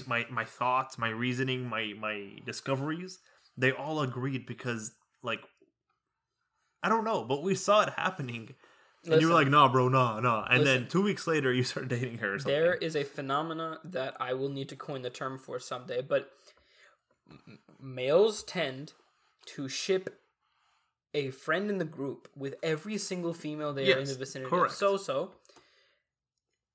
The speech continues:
Speaker 2: when that happened, it was, like, the bajillionth out of bajillion that you got it done. So, it's,
Speaker 1: No, no,
Speaker 2: it's
Speaker 1: no.
Speaker 2: like, in my head, I'm like, "How many of these do I have to write off?" So that's why, in my brain, I was like, "Oh, it's just another one of these. Get around it," right?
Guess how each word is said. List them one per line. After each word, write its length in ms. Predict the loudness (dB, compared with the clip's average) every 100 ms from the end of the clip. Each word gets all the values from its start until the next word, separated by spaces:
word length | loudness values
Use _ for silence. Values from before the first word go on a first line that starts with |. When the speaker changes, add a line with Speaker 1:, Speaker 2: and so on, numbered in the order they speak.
| _ _ _
Speaker 2:
when 520 | -14 -6 -4 -2 -2
that 220 | 0 0 0
happened, 480 | 0 0 0 -6 -2
it 160 | -2
was, 140 | 0 -2
like, 100 | -4
the 80 | -6
bajillionth 640 | -6 -2 0 0 -2 -2
out 220 | -2 0
of 100 | -2
bajillion 540 | -6 -6 -6 -6 -8 -12
that 80 |
you 100 | -10
got 160 | -8 -6
it 120 | -6
done. 220 | -8 -10
So, 320 | -8 -4 -6 -4
it's, 120 | 0 4
Speaker 1:
No, 120 | 4
no, 120 | 4
Speaker 2:
it's 180 | 0 0
Speaker 1:
no. 80 | 0
Speaker 2:
like, 180 | -2 -12 _ -20 -14
in 140 | -6 0
my 120 | 0
head, 220 | 2 2
I'm 140 | 2 0
like, 140 | -4
"How 160 | -2 -2
many 180 | -2
of 80 | -4
these 140 | -4 -4
do 100 | -4
I 40 |
have 120 | -6
to 80 | -6
write 220 | -6 -2
off?" 320 | -2 -2 -10 _ _ _ _ _ _ -8
So 120 | 2
that's 180 | 4 4
why, 340 | 0 0 2 2
in 200 | 0 -2
my 120 | -2
brain, 340 | -2 -2 -2
I 60 | -2
was 140 | -4
like, 120 | -6 -8
"Oh, 100 | -8
it's 100 | -10
just 180 | -12 -14
another 240 | -14 -16 -14
one 160 | -16
of 80 | -16
these. 200 | -18 -18
Get 140 | -16 -14
around 360 | -12 -14 -16
it," 100 | -16 -12
right? 280 | -10 -12